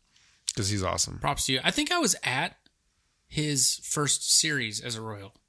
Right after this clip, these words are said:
Speaker 1: Oh.
Speaker 2: So he played the Red Sox, and I remember
Speaker 1: Played third base.
Speaker 2: He played third base, but I remember sitting in left field with, uh, Manny <laughs> Ramirez. And, like,
Speaker 1: <laughs>
Speaker 2: everybody was, it was, it was a really funny interaction because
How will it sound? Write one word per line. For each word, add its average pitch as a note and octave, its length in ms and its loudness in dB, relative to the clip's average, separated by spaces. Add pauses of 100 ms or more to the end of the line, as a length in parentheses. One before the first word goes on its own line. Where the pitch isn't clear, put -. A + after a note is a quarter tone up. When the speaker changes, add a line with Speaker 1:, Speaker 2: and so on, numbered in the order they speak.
(420)
Speaker 1:
Oh. A#2+ 260 2
Speaker 2:
So F#3+ 120 2
he D#3+ 60 -2
played A3 180 2
the G3+ 80 2
Red D3 200 4
Sox, A#2 300 2
and C#3+ 100 0
I D3 60 4
remember D#3 600 2
Speaker 1:
Played C#3+ 200 4
third B2 180 4
base. - 520 2 (360)
Speaker 2:
He D3 140 0
played F#3+ 240 2
third G#3+ 160 0
base, C3 300 0 (240)
but F3+ 100 4
I F3+ 80 6
remember E3+ 720 4 (160)
sitting G#3 340 8
in E3+ 120 2
left D3+ 200 0
field C#3 540 -4 (420)
with, C#3 300 0
uh, C3+ 140 2
Manny D3 380 4
<laughs> - 20 2
Ramirez. C3 840 0 (800)
And, D#3 300 6
like, D3 320 2
Speaker 1:
<laughs> - 80 -8
Speaker 2:
everybody D#3+ 600 4
was, C3+ 300 4
it E3+ 80 2
was, D#3+ 140 6
it F3 80 2
was D#3 180 4
a D#3 60 4
really F#3+ 240 6
funny D#3 600 2
interaction C#3+ 640 4
because A#2+ 380 2